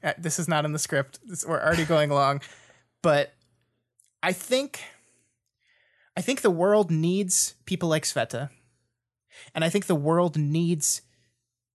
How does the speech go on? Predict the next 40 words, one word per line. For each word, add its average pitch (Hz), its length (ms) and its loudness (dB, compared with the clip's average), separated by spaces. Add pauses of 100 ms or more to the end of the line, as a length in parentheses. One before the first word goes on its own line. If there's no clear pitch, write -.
(100)
people, 151 500 -2 (560)
not 233 180 -2
exactly 208 380 2
like 180 280 2 (340)
Contessa 160 600 0
or 160 140 -2
Number 151 260 2
Man, 135 400 -2 (120)
but 175 160 -2
people 220 500 0 (360)
that 170 100 0
are 160 100 2
willing 170 300 2
to 165 100 -4
make 143 200 0
those 127 160 -4
choices, - 480 -10
right? 131 220 -4 (500)
Like, 180 100 0
I 208 80 2
think 285 200 -4
the 247 80 2
world 196 260 2
needs 196 160 -2
both 165 240 0
of 160 80 -4
those 156 120 -2
people. 170 240 -6
We're 156 100 -4
talking 220 320 2
about, 165 280 2
k-, 156 280 -8
like, 170 160 -4
Sveta's 170 420 0 (600)
unwillingness 196 760 2
to 151 100 -2
make 147 240 0
that 131 220 -2
big 127 180 -6
choice, - 480 -12